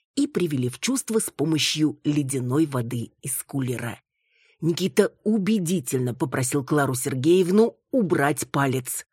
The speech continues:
«Что вы в самом деле? Разложили тут расчлененку. Что у нас тут, морг?»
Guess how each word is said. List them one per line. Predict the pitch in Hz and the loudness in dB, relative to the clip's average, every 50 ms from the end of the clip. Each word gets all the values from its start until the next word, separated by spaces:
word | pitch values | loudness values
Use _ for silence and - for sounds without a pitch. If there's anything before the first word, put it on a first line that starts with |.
| _ _ _ | _ _ _
«Что | - - - - - 135 143 156 | -8 -6 -6 -4 -2 0 0 2
вы | 143 147 135 | 2 2 0
в | 131 | 0
самом | - - 147 143 147 139 143 143 | 0 0 2 2 2 0 -2 -2
деле? | 131 151 156 143 135 131 123 - - _ _ _ - | 0 2 2 2 2 0 -2 -4 -8 _ _ _ 2
Разложили | 202 233 233 175 185 190 185 147 151 156 147 139 | 4 4 6 6 6 4 4 4 2 2 2 2
тут | 127 - - - - _ _ - | 0 -2 -6 -6 -8 _ _ 2
расчлененку. | - 208 - - - - 214 226 220 202 185 170 160 139 123 - 151 135 131 _ _ _ | 4 4 4 4 0 2 4 4 6 6 4 4 2 0 -2 -2 -2 -2 -2 _ _ _
Что | - - - 339 269 | -4 4 4 6 6
у | 185 147 | 6 4
нас | 139 131 123 - - | 4 0 -2 -2 -4
тут, | 135 127 127 - _ _ | -6 -8 -8 -12 _ _
морг?» | - 170 220 285 359 349 - - _ | 4 6 8 8 8 6 4 -2 _